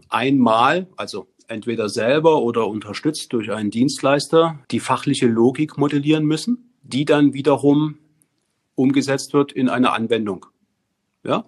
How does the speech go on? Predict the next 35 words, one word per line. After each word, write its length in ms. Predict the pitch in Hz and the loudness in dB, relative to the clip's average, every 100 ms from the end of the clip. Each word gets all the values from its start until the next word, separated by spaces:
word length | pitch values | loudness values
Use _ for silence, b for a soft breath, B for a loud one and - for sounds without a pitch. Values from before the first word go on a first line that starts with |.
| - | -6
das 140 | 101 | -6
ist 140 | 131 135 | -2 2
eine 180 | 127 | 2
sehr 240 | 117 120 117 | 4 2 2
einfache 400 | 123 123 117 117 | 0 -2 -4 -4
Beschreibung. 560 | 120 - 117 123 120 | -4 0 2 4 2
Natürlich 500 | 107 107 131 131 - | 0 -4 -2 -2 -2
ist 160 | - - | -6 -6
da 100 | 113 | -4
noch 160 | 117 117 | -6 -10
ein 120 | 107 | -12
bisschen 320 | 120 - 107 | -8 -6 -4
mehr 140 | 117 | -4
Magie 340 | 117 110 123 175 | -4 -4 -4 -4
dahinter, 500 | 165 151 175 180 185 b b b b | -2 -2 -2 -2 -4 b b b b
aber 540 | 117 123 131 131 131 B B B - | 0 2 4 2 0 B B B -4
mit 200 | 123 120 | -2 0
der 140 | 127 | 0
entsprechenden 580 | 117 - 120 117 120 107 | 0 -2 -2 -2 -4 -2
Low-Code-Plattform 1080 | 117 139 143 139 139 - 147 139 143 143 143 - | -2 0 0 0 -6 -2 2 4 4 0 -4 -4
und 220 | 127 123 | -2 0
den 140 | 120 | -2
entsprechenden 840 | 117 110 - 113 - 113 107 107 - | -4 -8 -4 -4 -2 -2 -2 -2 -4
Services, 760 | - 127 135 139 135 135 - | 0 2 4 2 2 -2 -2
äh, 160 | - 127 | -2 0
die 120 | 120 | 0
damit 300 | 117 113 117 | 0 0 -2
verbunden 500 | - 107 123 139 151 | -4 0 0 2 -2
sind, 400 | 139 147 156 - | 2 2 2 -2
äh, 260 | 120 131 127 | 0 0 0
hat 280 | - 127 - | -2 -4 0
man 200 | 135 127 | 0 2
damit 640 | 120 120 131 131 - - | 4 4 2 -2 -8 -10
eben 540 | 95 127 131 131 135 b b b b - | -6 -6 -4 -4 -6 b b b b -6
seine 500 | 123 113 123 127 | 0 0 0 -4